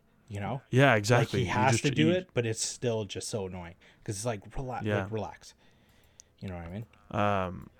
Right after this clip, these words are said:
Speaker 2: yeah. Speaking of, speaking of YouTube, I don't know if I already told you. Um, let's move into our next topic. YouTube has actually had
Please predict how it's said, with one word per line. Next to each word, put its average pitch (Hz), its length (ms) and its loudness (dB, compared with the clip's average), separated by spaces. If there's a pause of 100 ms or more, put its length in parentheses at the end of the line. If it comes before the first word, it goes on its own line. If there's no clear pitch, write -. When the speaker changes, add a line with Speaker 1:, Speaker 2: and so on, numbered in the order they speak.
Speaker 2:
yeah. 123 300 2
Speaking 185 360 2
of, 110 240 2
speaking 156 260 2
of 113 60 4
YouTube, 113 340 4
I 104 60 4
don't 113 100 2
know 107 200 0
if - 120 -6
I 101 60 0
already 95 220 -2
told 107 300 0
you. 92 180 -4 (640)
Um, 92 540 -4
let's 123 140 -4
move 131 140 4
into 110 140 2
our 98 100 0
next 101 200 -6
topic. 107 460 -2 (640)
YouTube 147 440 4
has 123 120 4
actually 120 480 2
had 101 500 -2